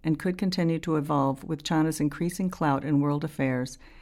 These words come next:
and groping for new footing in staking positions on violent conflicts inside territories of other states. At times, as in the case of Libya,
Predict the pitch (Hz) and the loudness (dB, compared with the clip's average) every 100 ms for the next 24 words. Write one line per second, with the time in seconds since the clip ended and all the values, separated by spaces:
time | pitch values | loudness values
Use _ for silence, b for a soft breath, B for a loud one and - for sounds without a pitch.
0 | B - 160 175 170 185 165 156 160 170 | B 2 4 6 6 4 2 2 2 2
1 | - 180 143 131 139 147 - 170 160 165 | 2 4 4 4 2 0 2 0 2 0
2 | 156 151 143 - 139 139 143 143 147 151 | -2 -2 -2 2 2 2 2 4 4 4
3 | 143 - 160 156 139 127 - - 156 147 | 2 0 2 2 -2 -4 -6 -2 -2 0
4 | 151 143 175 160 156 147 143 143 139 131 | -2 -2 -2 -2 -2 -2 -2 -2 -2 -2
5 | - - 135 123 - - - b b b | -4 -2 -2 -4 -10 -20 -20 b b b
6 | b b b b b 165 165 214 180 139 | b b b b b -2 4 6 6 6
7 | 139 151 151 160 156 165 151 151 151 156 | 2 0 2 2 2 0 -2 -2 0 0
8 | 143 131 | 0 -2